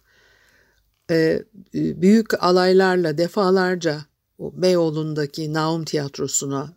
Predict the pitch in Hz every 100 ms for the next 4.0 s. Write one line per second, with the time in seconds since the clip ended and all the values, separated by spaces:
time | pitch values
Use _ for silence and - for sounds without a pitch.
0 | - 135 135 143 131 135 123 208 240 151
1 | 147 147 143 143 135 147 214 254 151 147
2 | 175 - 147 143 135 - - - 147 143
3 | 143 147 143 - - 135 - 151 160